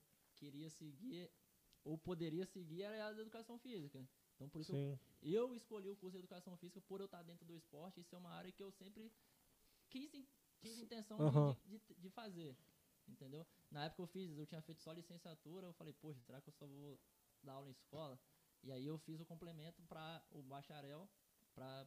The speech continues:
Speaker 1: pra atuar também em academia.
Speaker 2: Sim.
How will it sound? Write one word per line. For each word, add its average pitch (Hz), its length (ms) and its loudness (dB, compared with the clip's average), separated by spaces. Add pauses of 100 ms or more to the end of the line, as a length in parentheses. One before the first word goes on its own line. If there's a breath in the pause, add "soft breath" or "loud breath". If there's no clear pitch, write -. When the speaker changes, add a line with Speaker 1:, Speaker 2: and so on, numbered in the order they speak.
Speaker 1:
pra 127 160 -6 (120)
atuar 135 380 -6
também 143 300 -10 (280)
em 143 80 -10
academia. 147 560 -8 (340)
Speaker 2:
Sim. 147 240 0